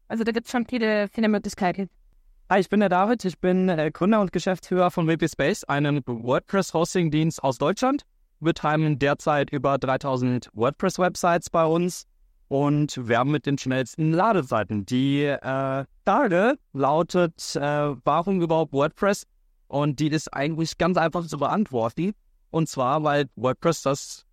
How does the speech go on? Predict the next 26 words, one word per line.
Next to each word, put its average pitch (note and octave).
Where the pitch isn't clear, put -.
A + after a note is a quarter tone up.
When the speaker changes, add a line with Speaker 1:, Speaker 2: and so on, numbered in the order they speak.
Speaker 2:
am C3
meisten B2+
benutzte D3+
C -
M C3
S A#2
auf -
der A#2+
Welt G#2+
ist. -
Jedenfalls C#3
laut B2
Statistiken, D#3
die D3
ich C#3+
herausgefunden E3+
habe. F3
Und, C#3
ähm, C3+
ja, D#3
es G#3
macht D#3+
einfach C#3
Spaß -
zu -
nutzen. A#3